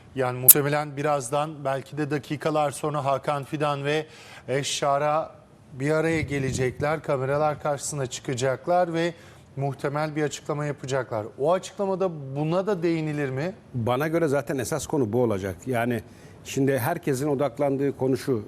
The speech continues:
Speaker 2: sevgili Samet. Bir, Suriye'de nasıl bir yapılanma olacak? Bu aslında yavaş yavaş kendini göstermeye başladı. Yani Suriye'de eski dönem bitti. O diktatör rejim yıkıldı. Yeni yönetim, yeni yönetim, dediğin gibi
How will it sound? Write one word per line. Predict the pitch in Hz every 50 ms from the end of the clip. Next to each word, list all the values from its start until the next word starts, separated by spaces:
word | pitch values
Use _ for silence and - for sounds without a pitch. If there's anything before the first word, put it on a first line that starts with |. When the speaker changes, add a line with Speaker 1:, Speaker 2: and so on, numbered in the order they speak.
| - -
Speaker 2:
sevgili | - - 127 120 110 117 117
Samet. | - 127 110 95 90 - - - - - - - - - - - - -
Bir, | 151 143 123
Suriye'de | 95 90 - - - - 165 160 156 143 131 160
nasıl | 160 156 - - 143
bir | 135
yapılanma | 135 123 117 - 120 120 110 107 104 98
olacak? | 98 90 82 92 87 - - - - - - - - - - -
Bu | 127 131 143 185 214
aslında | 170 147 - - - 170 170 160
yavaş | 151 151 156 170 160 - -
yavaş | 160 156 147 - -
kendini | - 156 151 147 147 147 151
göstermeye | 143 147 131 - - 151 135 135 143 143 135
başladı. | 127 120 104 - - 120 107 104 90 78 - - - - - - - - -
Yani | - 123 123 117
Suriye'de | 101 - - 143 147 151 147 143 156 156
eski | 131 - - - 151
dönem | 143 135 139 147 139 120
bitti. | 117 - - - 135 104 90 - - - - - - - - - - - - - - -
O | 135 135 135 143 135 - - 139 113
diktatör | 117 - - 156 131 - 160 160 143 131
rejim | 135 120 101 135 143 151 - - -
yıkıldı. | 104 104 107 104 - 135 127 117 117 110 92 - - - - - - - - - - - - - -
Yeni | 113 110 117 127 135 147
yönetim, | 156 151 151 147 147 135 - - 131 131 131 - - - - - - - - - - - - -
yeni | 117 117 120 135
yönetim, | 135 131 120 117 101 - - 151 165 160 - - - - - - - - - - - 110
dediğin | 123 123 120 143 147 143
gibi | 135 147 139 147 147 143 -